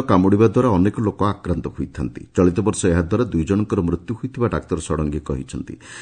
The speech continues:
ସେ କହିଛନ୍ତି, ପ୍ରାଥମିକ ସ୍ୱାସ୍ଥ୍ୟକେନ୍ଦ୍ର ସମେତ ସମସ୍ତ ସରକାରୀ ସ୍ୱାସ୍ଥ୍ୟକେନ୍ଦ୍ରରେ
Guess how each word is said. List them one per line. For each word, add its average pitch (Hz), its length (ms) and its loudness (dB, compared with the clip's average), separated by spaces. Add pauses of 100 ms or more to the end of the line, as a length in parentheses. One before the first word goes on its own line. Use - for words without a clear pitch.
(100)
ସେ - 120 2
କହିଛନ୍ତି, 123 440 6
ପ୍ରାଥମିକ 98 520 2
ସ୍ୱାସ୍ଥ୍ୟକେନ୍ଦ୍ର 101 680 -2
ସମେତ 110 380 -2
ସମସ୍ତ 85 400 -2
ସରକାରୀ 90 540 -2 (340)
ସ୍ୱାସ୍ଥ୍ୟକେନ୍ଦ୍ରରେ 110 760 4